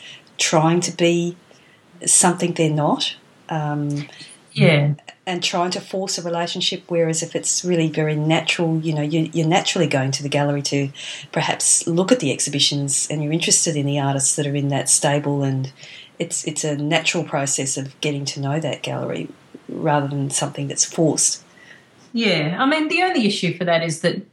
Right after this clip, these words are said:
Speaker 2: that people who don't live, say, in Sydney or Melbourne or in the big centres, you know, getting to these shows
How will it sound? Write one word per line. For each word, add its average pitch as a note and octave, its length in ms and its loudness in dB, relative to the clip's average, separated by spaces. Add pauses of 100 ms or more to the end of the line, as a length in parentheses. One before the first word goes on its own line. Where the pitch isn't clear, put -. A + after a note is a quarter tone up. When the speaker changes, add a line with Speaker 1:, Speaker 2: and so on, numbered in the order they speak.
Speaker 2:
that G3 220 0
people A3 320 4 (200)
who F3 120 2
don't E3 280 0
live, E3 260 2
say, E3 300 2
in D#3+ 140 4
Sydney E3 460 2
or E3 100 4
Melbourne D#3 420 4
or D3+ 160 4
in D3+ 120 4
the D3 60 4
big D#3+ 220 2
centres, D#3+ 840 2
you F#3 80 2
know, D#3 180 2
getting F3 340 2
to E3 80 -2
these D#3 200 -4
shows D#3 560 -4